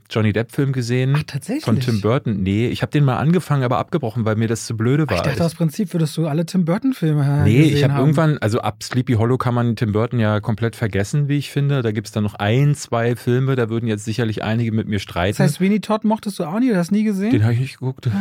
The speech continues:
Speaker 2: okay.
Speaker 1: Ich hab vieles von ihm danach nicht mehr sehen wollen auch, weil das nicht mehr mein Tim Burton war, mit dem ich groß
Speaker 2: Mhm,
Speaker 1: geworden bin.
Speaker 2: mhm.
Speaker 1: Da bin ich vielleicht einfach zu sehr Purist und hab da,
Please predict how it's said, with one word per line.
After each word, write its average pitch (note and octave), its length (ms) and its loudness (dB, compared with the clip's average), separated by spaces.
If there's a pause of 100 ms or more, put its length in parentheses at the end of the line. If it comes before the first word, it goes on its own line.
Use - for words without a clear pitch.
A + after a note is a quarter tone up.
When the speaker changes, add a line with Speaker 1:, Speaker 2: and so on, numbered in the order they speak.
Speaker 2:
okay. F#2+ 80 -4
Speaker 1:
Ich A2 100 -8
hab B2 160 -4
vieles C#3+ 440 -2
von A2 180 -2
ihm G#2+ 180 0
danach G#2+ 320 0
nicht A2+ 220 -2
mehr G#2+ 380 2
sehen G#2+ 380 0
wollen A#2 480 2
auch, F#2+ 600 -2
weil G2+ 180 0
das G#2+ 160 -2
nicht A2 220 -2
mehr G#2 560 0
mein G#2+ 400 2
Tim A#2+ 180 0
Burton G#2+ 380 0
war, F#2 180 0
mit F#2+ 160 0
dem F#2 140 -2
ich - 140 -6
groß - 220 2
Speaker 2:
Mhm, - 40 0
Speaker 1:
geworden E2+ 420 2
bin. F2+ 240 4
Speaker 2:
mhm. F#2+ 60 6
Speaker 1:
Da F2+ 80 0
bin F2+ 160 -2
ich - 200 -6
vielleicht - 600 -6
einfach F#2 180 -4
zu - 140 -8
sehr F2 160 -2
Purist F#2 480 -6
und F#2 120 -10
hab G2 180 -6
da, G2 340 0